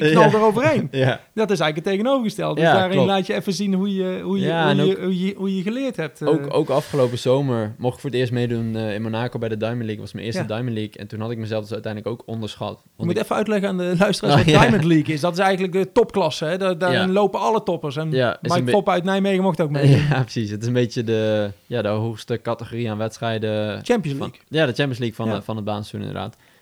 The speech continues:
Speaker 2: Eh, hoger kan niet, behalve natuurlijk de toernooien. Ehm, en daar werd ik toen uiteindelijk vierde op mijn, in mijn debuut in een evenaar van het Nederlandse koor. Ja, en ik had vooraf natuurlijk wel, ik wist wel dat ik goed was en ik had mijn voorjaar wel gezien, dus ik wist wel dat ik,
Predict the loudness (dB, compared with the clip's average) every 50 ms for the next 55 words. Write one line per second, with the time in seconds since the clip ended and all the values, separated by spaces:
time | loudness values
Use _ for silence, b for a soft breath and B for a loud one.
0 | b b _ -10 -8 -8 -6 -6 -6 -2 -2 -2 -2 -2 -4 -4 -4 -2 -2 -2
1 | -4 -6 -8 _ -6 -4 -4 -4 -4 -6 -8 -8 -10 -8 -8 -10 -10 -8 -6 -4
2 | -4 -4 -4 -4 -6 -8 b b b b b b b b _ _ -14 -12 -10 -10
3 | -8 -8 -8 -8 -8 -10 -10 _ -4 -2 0 0 0 0 -2 -4 -2 -4 -4 -4
4 | -6 -10 -8 -6 -4 -2 -2 -2 -2 -4 -6 -10 _ _ _ -12 -10 -8 -6 -6
5 | -6 -6 -8 -6 -6 -4 -2 -2 -2 -2 -2 -2 -2 -2 -2 -6 -14 -10 -6 -4
6 | -4 -2 -4 -4 -6 -8 -8 -10 -8 -6 -4 -4 -4 -4 -4 -4 -4 -4 -4 -4
7 | -4 -6 -8 -2 0 0 2 2 0 -2 b b b b b b b b b b
8 | b _ _ _ -12 -12 -10 -10 -8 -6 -8 -6 -2 0 2 4 4 2 2 -2
9 | -2 0 0 0 0 0 0 0 0 2 2 0 0 -4 -8 -8 -8 -8 -6 -6
10 | -6 -6 -8 -10 -12 -10 -10 -10 -8 -6 -6 -6 -6 -6 -8 -12 -14 -10 -10 -10
11 | -8 -8 -10 -10 -10 -10 -8 -6 -4 -4 -4 -4 -6 -8 -8 -10 -8 -8 -8 -8
12 | -10 -12 -8 -8 -8 -8 -6 -6 -4 -4 -4 -6 -8 -12 -16 _